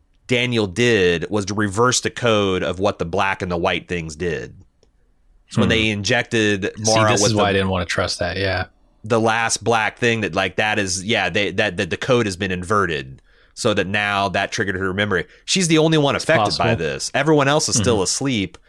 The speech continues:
Speaker 1: She might need to, and are stranded back there. If she cares for these people, um, and she's gotta care about, like, you know, Daniel and Ike and, and Elliot,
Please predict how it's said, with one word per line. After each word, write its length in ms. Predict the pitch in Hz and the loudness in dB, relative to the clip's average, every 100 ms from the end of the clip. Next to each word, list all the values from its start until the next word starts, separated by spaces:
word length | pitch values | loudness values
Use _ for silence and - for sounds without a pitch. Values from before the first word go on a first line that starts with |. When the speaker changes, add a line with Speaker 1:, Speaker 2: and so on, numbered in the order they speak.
| _ _ _ - | _ _ _ -4
Speaker 1:
She 200 | - 147 | 0 2
might 260 | 131 151 | 2 0
need 160 | 127 107 | -2 0
to, 180 | 104 98 | 0 0
and 200 | 110 101 | -2 -2
are 220 | 95 92 64 90 | -2 -2 -6 -8
stranded 380 | - 170 233 92 | -2 0 2 0
back 240 | 80 - | -2 -2
there. 180 | 82 78 | -2 -2
If 80 | 78 | -2
she 160 | 127 | -4
cares 340 | - 147 156 151 | -2 2 2 2
for 120 | 107 | -2
these 160 | 95 | -4
people, 580 | - 202 - 80 90 104 _ _ | -4 -6 -4 -2 -2 -4 _ _
um, 720 | 95 90 87 85 82 80 80 - - | -4 -2 0 -2 -4 -6 -10 -14 -14
and 140 | 98 | -10
she's 400 | - - 95 78 | -6 -6 -6 -6
gotta 300 | - 151 185 | -2 0 0
care 200 | - 85 | -2 -2
about, 240 | 73 76 65 | -2 -2 -2
like, 280 | 73 65 _ _ _ - | -4 -6 _ _ _ -16
you 120 | 80 | -12
know, 300 | 65 62 65 - | -10 -10 -12 -6
Daniel 560 | 90 90 90 80 69 | -4 -4 -4 -6 -6
and 100 | 67 - | -8 -6
Ike 400 | 90 87 - - | -4 -4 -6 -10
and, 260 | 69 67 - _ _ _ | -12 -16 -20 _ _ _
and 160 | 78 85 | -8 -4
Elliot, 560 | 113 135 87 78 78 | 0 2 2 0 -2